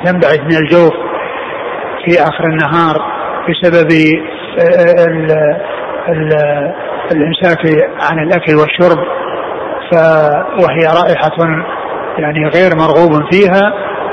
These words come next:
لكنها لما كانت في سبيل الله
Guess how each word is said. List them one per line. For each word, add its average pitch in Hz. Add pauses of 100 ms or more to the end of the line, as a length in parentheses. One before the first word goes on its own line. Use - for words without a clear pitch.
لكنها 175
لما 165
كانت 165 (460)
في 175
سبيل 156
الله 156